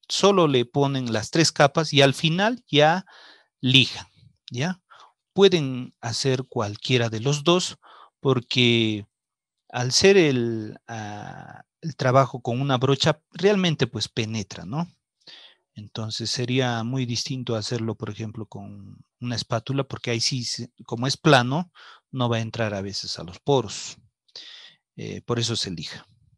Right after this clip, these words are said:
El hecho de lijar solamente es para sacarle un poquito de textura,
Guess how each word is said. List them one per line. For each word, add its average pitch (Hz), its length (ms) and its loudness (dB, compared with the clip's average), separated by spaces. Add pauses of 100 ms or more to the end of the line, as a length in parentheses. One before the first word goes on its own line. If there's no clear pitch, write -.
(800)
El 165 160 6
hecho 240 180 4
de 220 120 8
lijar 196 360 6
solamente 208 500 4
es 214 120 2
para 139 300 8
sacarle 196 640 2
un 202 220 -2
poquito 226 680 4
de 156 120 4
textura, 104 760 -4